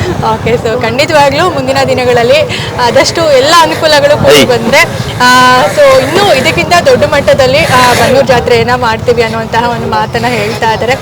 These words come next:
Speaker 1: ಆ, ರೈತರ ಸಪೋರ್ಟ್ ಎಲ್ಲ ಹೇಗಿದೆ ಸರ್?
Speaker 2: ಮೇಡಮ್, ಚೆನ್ನಾಗಿದೆ. ಯಾಕೆಂತಂದ್ರೆ ರೈತ ಇವತ್ತು ಎಲ್ಲದಕ್ಕೂ ಸಪೋರ್ಟ್ ಮಾಡೇ ಮಾಡ್ತಾನೆ ಮೇಡಮ್.
Speaker 1: ಹಾ.
Speaker 2: ಅದ್ರಲ್ಲೂ ಇಂಥ ಜಾತ್ರೆಗಳ ವಿಷಯದಲ್ಲಿ ನೀವೇನ್ ನೋಡ್ಬೋದು, ಇವತ್ತು ಒಂದು ಎರಡು ಜೊತೆ ಮೂರು ಜೊತೆ ನಮ್ ಬನ್ನೂರಲ್ಲಿ ಕಂಡ್ಬತ್ತಿತ್ತು. ಈ ಸರಿ ಇಷ್ಟೊಂದು ದೊಡ್ಡ ಮಟ್ಟದಲ್ಲಿ ಕಟ್ಟಿದ್ದಾರೆ.
Speaker 1: ಹಾ.
Speaker 2: ಇದೊಂದು ಇದೇ ಮೇಡಮ್ ನಮ್ಗೆ ಬೆಂಬಲ,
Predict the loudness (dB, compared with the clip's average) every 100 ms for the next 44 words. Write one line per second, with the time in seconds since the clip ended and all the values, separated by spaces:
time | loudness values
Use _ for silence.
0 | -6 -8 0 2 2 2 2 0 2 0
1 | 2 2 2 2 0 -2 -4 -6 -8 -2
2 | 0 2 2 4 4 4 4 4 4 4
3 | 2 2 4 4 4 4 4 4 4 4
4 | 4 4 4 4 4 4 4 2 2 2
5 | 2 4 4 4 4 2 2 2 2 2
6 | 0 -4 -4 -4 0 2 4 4 4 4
7 | 4 4 4 4 4 4 4 4 2 2
8 | 2 4 4 4 4 4 4 4 4 4
9 | 4 4 4 4 4 4 2 -2 -4 -4
10 | -8 -4 2 4 6 6 6 4 4 4
11 | 4 4 4 4 4 4 4 6 6 4
12 | 4 4 4 4 2 2 4 4 4 2
13 | 2 4 4 2 0 2 4 4 4 4
14 | 2 4 2 2 2 2 2 4 4 2
15 | 0 -4 -4 -6 -6 -2 2 4 4 4
16 | 4 4 4 6 4 4 4 4 4 4
17 | 4 4 4 4 4